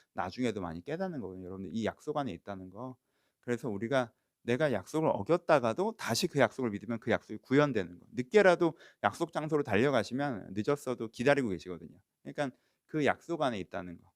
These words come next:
어, 여-, 여-, 우리가 약속을 기억하시고, 뭐, 너무 <laughs> 계속 하고 싶은 말만, 말이 길어지는데, 여러분들 자신의 영혼을 구원, 여러분들 아름답게, 여러분들 삶을 아름답게, 여러분들 세상 아름답게 하는 약속은 여전하니까 여러분들이 믿고 그 방향으로 움직이면 정말 하나님께서 그렇게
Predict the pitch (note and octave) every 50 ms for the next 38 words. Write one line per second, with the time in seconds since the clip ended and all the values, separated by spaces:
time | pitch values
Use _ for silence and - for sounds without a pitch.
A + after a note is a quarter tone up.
0 | _ _ F2+ F#2 G2 G2+ F#2+ F#2+ F#2 - - - - - - D2+ - G2 - -
1 | A2 A#2 A#2+ B2+ A#2+ G#2+ - _ _ _ _ _ - G2+ - - C3 A#2+ - -
2 | B2+ B2 - B2 A2 - A#2 A2+ A#2+ G2 - _ _ F#2+ F2+ - - F#2+ - G#2
3 | G#2 G#2 - - B2 A2+ G#2+ B2 A#2+ C3+ B2 A2+ B2+ A2 A#2 B2+ D#3+ F3 - -
4 | D3 C3 B2 A#2 A2 G#2 G2 G2+ G2+ G2+ G2 G#2+ - - G2 F#2 - F#2 F#2+ G#2+
5 | - E3 C#3+ - - _ _ _ - _ _ _ _ - A2 A#2 C3+ D3 D3+ D3
6 | C#3 C#3+ C#3 B2+ C3 A2 G2+ A#2+ B2 B2 B2 B2 A#2 A2+ - - A#2 A#2 A2 G2+
7 | G2 G2+ A2 G#2+ G#2 G2+ - G2+ E2+ F#2+ A#2+ - - G2+ G2 G2 G#2+ G#2+ G#2+ A2
8 | G#2+ G2+ F#2+ F2+ G2 G2 G2 G#2+ - G#2+ G2 F#2+ F#2+ G2 A#2+ B2+ B2 A#2+ G#2 F#2+
9 | F2+ F#2+ - B2 G#2 F2+ F2+ G2+ G#2+ B2+ A#2+ G#2 F2 F2 G2 A2+ B2 A2+ - -
10 | G#2+ G#2 F2+ E2 - - - A#2 A#2 G2+ F2 E2 F2+ G#2+ G#2 F2+ F2 - - C#3+
11 | D#3 C#3+ - _ _ _ _ _ _ _ G2 G#2+ G#2 F#2+ F2+ E2 F#2 A2+ A2+ -
12 | - C#3+ - - F#2+ G#2 G#2 G#2+ G#2 G2 F#2+ F2+ F2 E2+ F#2+ F#2+ G2+ F#2 F#2+ A#2
13 | D#3+ F#3 D#3+ A#2 - - C#3 C3 E3 E3+ F3 F3 D#3 - - G#2+ - - F#2+ -
14 | - - F3 G3+